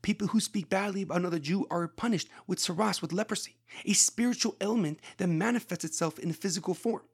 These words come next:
And in order to return back to their communities, they must undergo a rigorous process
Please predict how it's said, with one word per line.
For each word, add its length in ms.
And 140
in 120
order 260
to 160
return 320
back 300
to 100
their 140
communities, 600
they 80
must 340
undergo 480
a 120
rigorous 420
process 480